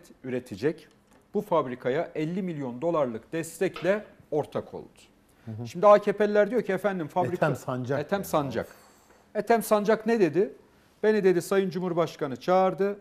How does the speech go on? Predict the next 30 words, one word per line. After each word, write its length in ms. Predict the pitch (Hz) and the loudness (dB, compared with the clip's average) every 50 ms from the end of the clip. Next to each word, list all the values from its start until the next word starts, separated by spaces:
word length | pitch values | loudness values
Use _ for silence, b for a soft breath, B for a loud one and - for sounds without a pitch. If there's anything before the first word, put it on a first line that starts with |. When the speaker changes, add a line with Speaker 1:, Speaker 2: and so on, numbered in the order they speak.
| - _ | -14 _
Speaker 1:
sen 300 | - - 202 190 185 170 | -4 -2 -2 -2 0 -2
bu 100 | 156 143 | -4 -4
işe 180 | 139 - 190 | 0 -2 -2
girebilir 440 | 185 170 175 170 165 156 160 156 135 | 0 0 0 0 -2 -2 -4 -6 -6
misin?" 360 | 120 101 - - - - 156 | -8 -10 -12 -14 -16 -16 -16
dedi. 140 | - - - _ _ _ _ _ - | -16 -18 -18 _ _ _ _ _ -8
Ethem 240 | 165 - 202 190 190 | -4 -4 -4 -6 -4
Sancak 420 | - 196 185 185 180 190 185 - | -6 -6 -4 -2 -2 -4 -2 -2
demiş 240 | 202 220 220 - - | -2 -4 -4 -8 -10
ki, 140 | - 139 165 | -6 -2 0
"Ben 80 | 175 | 0
yapmak 440 | 180 180 180 175 175 - 175 165 - | 2 2 0 0 0 -4 -6 -8 -6
isterim, 460 | - - - - 202 185 180 180 208 - _ _ _ _ _ _ | -10 -16 -4 -2 0 0 0 -2 -4 -12 _ _ _ _ _ _
emriniz 540 | - 175 175 170 170 165 165 165 143 - - - - | -2 -2 -2 -2 -6 -6 -6 -8 -10 -12 -18 -10 -4
benim 180 | 147 156 160 160 | -4 -4 -4 -4
için 240 | 147 - - 123 110 | -8 -10 -14 -14 -8
talimattır, 720 | - 147 151 160 170 170 170 170 170 - - - 180 175 170 160 | 0 2 2 2 2 0 -4 -4 -6 -8 -6 -6 -6 -6 -6 -6
görevdir 500 | - 147 147 165 175 170 156 151 185 180 - - | -4 -2 0 0 -2 -2 -2 -4 -4 -6 -4 -4
ama 320 | - 165 165 175 190 190 b b b b b b b b b b b _ - | -4 0 0 0 -2 -2 b b b b b b b b b b b _ -2
benim 180 | 170 180 180 | 0 0 0
mali 300 | 170 175 175 170 170 165 | 2 4 4 4 6 4
imkanlarım 500 | 165 156 156 - 160 151 151 151 147 147 | 0 -4 -2 -4 -4 -2 -2 -4 -4 -4
buna 160 | 143 139 135 131 | -6 -6 -6 -2
yetmeyebilir." 800 | 147 165 165 165 - 175 170 170 170 160 170 165 208 208 - - _ _ b b b b b _ | -2 -2 -4 -4 -8 -8 -6 -4 -4 -4 -4 -4 -6 -6 -8 -18 _ _ b b b b b _
Cumhurbaşkanı 680 | - 180 202 208 180 185 175 170 - - 170 160 151 | -4 0 0 0 2 0 -2 -2 -4 -8 -8 -6 -4
bunun 160 | 170 190 202 | -6 -6 -4
üzerine, 520 | 196 165 131 143 131 120 113 131 170 220 262 - _ _ _ _ _ _ _ _ _ _ _ - | -6 -6 -4 -4 -4 -4 -4 -6 -8 -8 -10 -14 _ _ _ _ _ _ _ _ _ _ _ -2
"Peki 260 | 180 185 - 208 - | -2 -2 -2 -4 -6
Katar 380 | - - 208 214 - 240 220 | 2 2 2 4 6 4 4
girerse, 680 | 196 175 180 156 147 131 - - - 135 107 95 - | 4 2 4 4 4 2 2 -4 -4 -4 -4 -4 -4